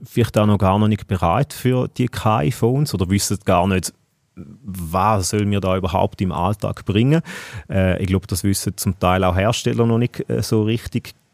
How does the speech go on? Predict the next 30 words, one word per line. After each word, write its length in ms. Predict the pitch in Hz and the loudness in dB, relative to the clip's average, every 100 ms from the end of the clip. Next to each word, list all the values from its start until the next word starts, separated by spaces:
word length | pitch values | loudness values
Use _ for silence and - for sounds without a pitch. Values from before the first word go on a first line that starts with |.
| _ - | _ -12
was 380 | 95 95 104 | -2 0 2
dort 180 | 113 110 | 2 0
wirklich 380 | 110 113 - 107 | -2 0 -2 2
alle 220 | 101 117 | 2 2
Funktionen 600 | 113 113 - 107 107 110 | 0 -2 -2 0 2 2
werden 240 | 98 95 - | 0 -2 -4
sein. 260 | - 127 147 - - - - _ _ - | 0 0 0 -6 -18 -18 -20 _ _ 2
Ähm, 460 | 101 104 107 - - _ _ _ _ _ _ _ _ _ _ _ _ _ _ | 4 4 2 0 -8 _ _ _ _ _ _ _ _ _ _ _ _ _ _
etwas, 320 | 143 156 151 | 2 4 4
was 80 | 156 | 4
ich 60 | 143 | 4
mir 220 | 135 123 | 4 4
vorstellen 460 | 131 127 - 120 | 4 2 2 2
kann, 80 | 117 | 2
wo, 240 | 110 113 113 | 4 2 0
äh, 340 | - - - - | -8 -10 -10 -10
die 40 | - | -4
Masse 460 | 107 104 117 117 | 2 2 2 -4
zumindest, 500 | - 113 107 101 - | -2 0 2 0 -2
äh, 360 | 104 98 98 98 | -2 0 0 -4
ein 120 | - - | -4 -2
bisschen 280 | 147 - | 0 0
kann 140 | 127 123 | 2 2
begeistern, 640 | 113 98 113 - 110 113 | 2 2 2 -2 -2 -2
äh, 180 | 104 107 - - | -2 -6 -8 -6
bei 80 | 113 | -2
der 400 | 110 107 104 - | 0 0 0 -2
Apple 280 | 110 - 113 | -4 -2 0
Intelligence, 880 | 110 117 107 107 113 104 107 - - | 0 0 0 0 0 0 -2 -8 -6
ähm, 840 | 101 98 101 - 52 50 - - | -4 -2 -2 -2 -4 -4 -8 -12